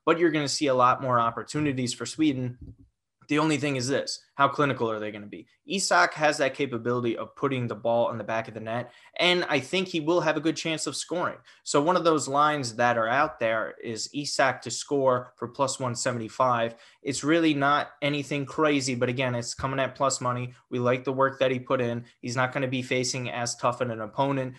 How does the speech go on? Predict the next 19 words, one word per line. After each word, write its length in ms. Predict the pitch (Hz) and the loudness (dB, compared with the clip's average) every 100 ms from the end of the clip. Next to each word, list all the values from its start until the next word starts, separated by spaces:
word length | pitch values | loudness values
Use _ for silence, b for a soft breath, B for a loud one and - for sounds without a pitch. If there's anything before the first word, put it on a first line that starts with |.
| B | B
Slovakia 680 | - 135 139 - 156 123 117 | -2 4 6 6 4 2 2
is 320 | 139 139 139 | 0 0 -2
tough. 400 | - 175 147 120 | 0 4 4 4
Milan 300 | 127 127 143 | 0 -4 -4
Skriniar 460 | 131 - 147 135 120 | -4 -4 0 2 0
is 100 | 113 | -2
one 120 | 120 | -4
of 60 | 113 | -4
the 60 | |
better 320 | 107 123 127 131 | -2 -2 0 -2
defenders 540 | 120 143 135 117 110 | -2 -2 -2 -4 -6
in 60 | 113 | -6
all 140 | 110 | -6
of 80 | 110 | -4
Europe, 260 | 131 135 | -4 -4
the 60 | 113 | -6
best 280 | 131 131 - | -2 -2 -2
defensive 440 | 117 127 123 117 | -4 -4 -4 -8
player 340 | - 120 113 | -2 -2 -4